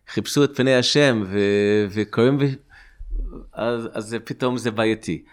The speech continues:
הקדוש ברוך הוא, ממעמד של הקדוש ברוך הוא, הוא רואה בברכה, שנשים וברחבי העולם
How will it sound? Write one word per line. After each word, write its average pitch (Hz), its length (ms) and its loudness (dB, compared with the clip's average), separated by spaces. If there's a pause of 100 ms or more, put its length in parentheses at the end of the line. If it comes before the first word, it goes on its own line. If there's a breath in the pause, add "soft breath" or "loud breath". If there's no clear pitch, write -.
(220 soft breath)
הקדוש 175 440 4
ברוך 135 240 2
הוא, 165 340 4
ממעמד 120 440 6
של 127 160 2
הקדוש 135 360 2
ברוך 127 220 2
הוא, 156 300 4
הוא 120 240 2
רואה 135 360 6
בברכה, 120 580 2 (520 loud breath)
שנשים 139 680 0 (920 soft breath)
וברחבי 101 1500 0
העולם 113 560 2